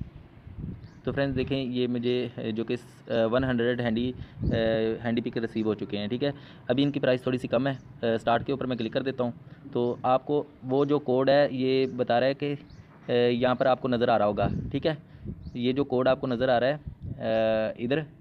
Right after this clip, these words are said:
ठीक है, वो जो corner पे भी, corner पर भी नज़र आ रहा था, वो तो ये code अगर आप यूज़ करते हैं तो टेन handy जो कि आपको बिल्कुल free में दिए जाएंगे, ठीक है,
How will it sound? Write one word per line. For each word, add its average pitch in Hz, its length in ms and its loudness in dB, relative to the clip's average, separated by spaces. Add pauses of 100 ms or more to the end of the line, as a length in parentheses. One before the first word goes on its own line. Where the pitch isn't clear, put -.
(380)
ठीक 131 120 0
है, 151 140 0 (360)
वो 123 200 0
जो 131 380 2
corner 123 240 2
पे 143 100 -4
भी, 139 100 -2 (400)
corner 123 340 0
पर 139 160 -4
भी 135 200 -2
नज़र 120 280 0
आ 120 60 6
रहा 113 100 4
था, 135 120 2
वो 147 80 2
तो 151 260 -2
ये 135 240 2
code 139 260 2
अगर 135 180 0
आप 123 120 0
यूज़ 127 240 -4
करते 131 220 -2
हैं 135 100 -6
तो 147 80 -2
टेन 151 300 -2
handy 135 460 -2
जो 120 180 -4
कि 127 100 -2
आपको 127 200 -2
बिल्कुल 147 300 0
free 120 220 0
में 127 100 -2
दिए 107 160 -2
जाएंगे, 98 300 -2 (340)
ठीक 135 120 -4
है, 151 140 0